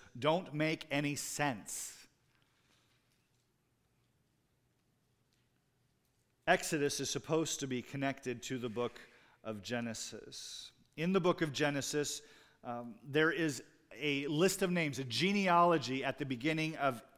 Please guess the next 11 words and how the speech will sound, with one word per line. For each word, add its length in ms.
each 400
section. 800
The 80
first 300
section 360
of 100
Genesis 540
is 100
all 260
about 340
creation 760